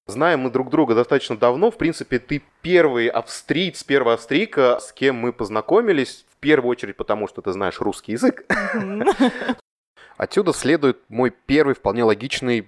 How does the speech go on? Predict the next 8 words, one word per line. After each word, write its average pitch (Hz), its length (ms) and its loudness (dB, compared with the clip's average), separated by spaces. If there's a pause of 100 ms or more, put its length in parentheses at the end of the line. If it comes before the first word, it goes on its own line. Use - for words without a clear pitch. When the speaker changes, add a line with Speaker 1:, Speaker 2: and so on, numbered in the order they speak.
Speaker 1:
вопрос. 104 560 0 (380)
Скажи, 120 340 -2
пожалуйста, 120 440 0
почему 110 540 -4
именно 120 560 -4 (100)
русский? - 680 -4 (1040)
Speaker 2:
Хороший 254 480 2
вопрос. 277 520 -2